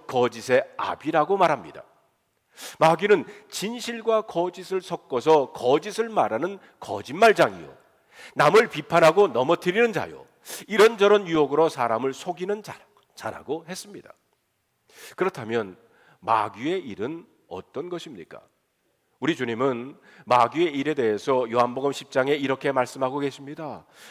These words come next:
"도적이 오는 것은 도적질하고 죽이고 멸망시키는 것뿐이라고." 했습니다. 마귀는 마치 도둑처럼 사람들을 도둑질하고 죽이고 멸망시키려고 한다는 것입니다. 그래서 우리 주님은 악한 마귀의 손에서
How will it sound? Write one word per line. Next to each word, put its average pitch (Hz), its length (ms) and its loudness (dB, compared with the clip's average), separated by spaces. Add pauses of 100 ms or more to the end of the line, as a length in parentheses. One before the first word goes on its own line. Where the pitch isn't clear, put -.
(120)
"도적이 143 380 0
오는 156 280 0
것은 139 280 -4
도적질하고 143 840 -2 (180)
죽이고 156 680 -6
멸망시키는 135 1000 -4
것뿐이라고." 123 840 -4
했습니다. - 400 -18 (920)
마귀는 170 400 2
마치 135 460 -2 (180)
도둑처럼 165 580 2
사람들을 151 600 2
도둑질하고 160 720 2
죽이고 160 480 -2 (160)
멸망시키려고 170 920 2
한다는 170 360 -8
것입니다. 143 440 -14 (720)
그래서 180 260 4
우리 180 200 -2
주님은 143 500 0 (200)
악한 196 420 0
마귀의 180 380 4
손에서 165 720 2